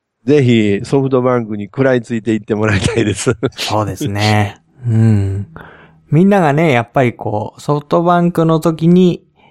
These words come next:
Speaker 2: えー、主力級のピッチャーを当ててきて、えー、どうにかソフトバンクを引きずり下ろして、えー、もう一回団子に戻したいっていうのがありますよね。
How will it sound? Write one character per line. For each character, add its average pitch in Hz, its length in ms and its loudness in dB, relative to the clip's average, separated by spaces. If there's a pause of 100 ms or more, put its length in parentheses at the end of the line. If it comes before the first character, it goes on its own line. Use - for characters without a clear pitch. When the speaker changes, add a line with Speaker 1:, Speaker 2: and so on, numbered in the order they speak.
(160)
Speaker 2:
え 110 340 2
ー、 101 40 -2
主 - 220 0
力 117 380 0
級 120 360 0
の 113 140 2
ピ 110 140 -4
ッ - 40 -20
チ - 140 -4
ャ 101 100 -2
ー 98 60 -4
を - 40 -2
当 101 80 -6
て 113 120 -4
て 110 160 0
き - 120 -12
て、 110 460 -2 (400)
え 104 460 -4
ー、 107 60 -6
ど 104 260 -2
う 160 60 2
に 170 100 2
か 156 120 0
ソ 143 140 -4
フ 123 80 -8
ト 143 80 -2
バ 127 160 2
ン 123 60 0
ク 120 80 -2
を 107 40 2
引 104 100 -4
き 123 140 0
ず 113 120 0
り 113 100 2
下 110 100 2
ろ 139 200 2
し - 100 -4
て、 113 360 -4 (460)
え 110 340 2
ー、 - 20 4
も 127 100 4
う 127 60 2
一 - 20 -4
回 123 220 0
団 120 240 0
子 123 120 2
に 120 120 2
戻 113 320 2
し - 100 -10
た 110 160 0
い 101 80 -2
っ 90 80 -12
て - 180 -12
い 95 80 -6
う 95 40 -8
の 92 160 -10
が 92 280 -10
あ 107 40 -4
り 101 100 -4
ま 98 160 -4
す - 120 -14
よ 92 80 -12
ね。 104 340 0